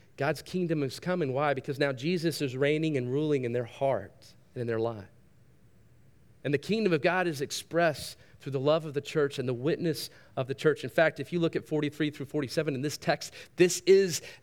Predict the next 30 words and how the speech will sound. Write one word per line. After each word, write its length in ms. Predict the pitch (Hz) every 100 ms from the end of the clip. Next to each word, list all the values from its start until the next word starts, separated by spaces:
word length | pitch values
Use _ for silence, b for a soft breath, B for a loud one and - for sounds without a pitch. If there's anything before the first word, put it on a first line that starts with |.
| -
the 260 | 147 147 - B -
answer 720 | 185 190 - - 147 127 113 B B
to 240 | - 175 156
a 20 |
prayer 400 | - 175 170 151
of, 160 | 139 - B
"God, 200 | 156 147
your 100 | 139
kingdom 320 | - 151 120
come." 280 | 107 135 90 - - - - - - _ _ -
That's 240 | 190 190 -
what 80 | 202
it 80 |
looks 260 | 180 - -
like. 340 | 110 - - - - b b b
It's 180 | 156 208
like, 180 | 196 -
it 60 | 196
looks 220 | 196 214
like 160 | 214 -
the 80 | 175
church, 580 | - - 208 - - B B B B
um, 220 | 135 143 123 B -
living 420 | 151 190 214 185
out 180 | 185 185
the 80 |
ways 600 | 143 160 175 185 180 156 -
of 140 | 151 139
the 80 | 143
kingdom 580 | - 147 120 104 87